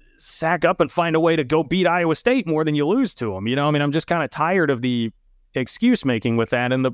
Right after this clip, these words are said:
the problem with that loss is it's like, you know, you can be mad and, and angry and wanna, but,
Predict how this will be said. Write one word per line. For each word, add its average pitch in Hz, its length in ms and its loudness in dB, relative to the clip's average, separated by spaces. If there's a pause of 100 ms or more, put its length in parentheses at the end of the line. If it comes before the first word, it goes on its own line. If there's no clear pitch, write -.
the 143 120 0
problem 185 380 2
with 151 120 -2
that 127 160 0
loss 156 320 0
is 123 100 -6
it's 120 140 -6
like, 123 220 0 (640)
you 143 60 0
know, - 20 2
you 139 100 0
can 135 160 0
be 143 180 0
mad 147 460 2
and, 123 300 -2
and 127 120 -2
angry 147 440 0
and 127 100 2
wanna, 131 200 0
but, 127 180 0